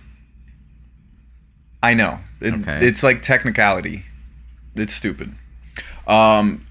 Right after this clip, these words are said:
Speaker 1: so they let him go. A couple of hours later, <laughs> this same man breaks into somebody else's house naked.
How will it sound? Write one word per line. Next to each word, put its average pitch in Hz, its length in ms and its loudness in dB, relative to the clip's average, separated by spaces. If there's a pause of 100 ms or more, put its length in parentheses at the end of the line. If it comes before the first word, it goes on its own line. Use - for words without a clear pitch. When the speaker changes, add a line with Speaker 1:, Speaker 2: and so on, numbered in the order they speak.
(200)
Speaker 1:
so 123 300 4
they 120 140 6
let 175 180 6
him 131 140 2
go. 104 420 4 (720)
A 110 80 2
couple 156 440 2
of 147 120 0
hours 131 400 4
later, 95 480 0 (720)
<laughs> - 640 -20
this 147 200 6
same 170 520 6
man 135 500 6 (480)
breaks 151 360 4
into 175 240 4
somebody 147 420 6
else's 131 380 4
house 104 520 0 (300)
naked. 131 840 2